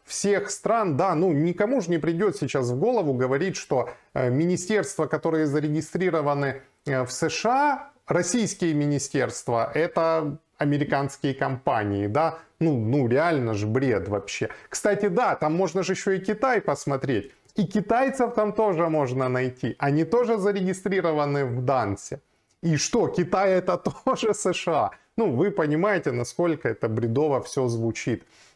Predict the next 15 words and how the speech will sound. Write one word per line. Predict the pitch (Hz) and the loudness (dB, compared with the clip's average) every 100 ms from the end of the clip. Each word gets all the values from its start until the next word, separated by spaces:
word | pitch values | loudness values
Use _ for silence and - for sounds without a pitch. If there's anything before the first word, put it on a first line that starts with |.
| _ _ _ _ _ _ - | _ _ _ _ _ _ -2
И, | 139 131 | 0 2
надеюсь, | 123 139 180 180 151 - - - - - | 0 0 2 2 0 -6 -18 -20 -14 -2
вы | 139 196 | 2 2
об | 151 | 2
этом | 180 185 151 | 2 2 0
задумаетесь, | 131 143 147 240 233 170 - 147 - | 2 0 0 0 2 0 0 -4 -2
вы, | 127 180 180 175 | 0 2 2 0
ну, | 151 135 - - | -2 -2 -4 -2
примете, | 156 240 262 226 - 160 | 0 2 2 0 0 -2
проверите, | - 285 202 180 139 143 139 156 | 0 2 2 4 2 2 0 -2
безусловно, | 147 147 165 - 185 151 120 113 | 0 0 0 0 0 2 0 0
заходите | 131 151 135 175 170 147 | 0 -2 0 -2 0 0
на | 135 131 135 131 139 | 0 0 0 -2 -6
сайт, | - 139 143 147 - | -2 0 0 -2 -4
заходите | 127 123 - 139 139 170 151 156 | -2 -2 -2 -2 -2 -4 -2 -2